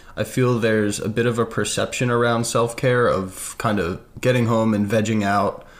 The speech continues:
whether that's through Netflix or Instagram or just laying around on your bed. But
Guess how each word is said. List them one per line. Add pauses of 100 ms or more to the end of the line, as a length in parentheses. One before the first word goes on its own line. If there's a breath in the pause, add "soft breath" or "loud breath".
(160 loud breath)
whether
that's
through
Netflix
or
Instagram
or
just
laying
around
on
your
bed.
But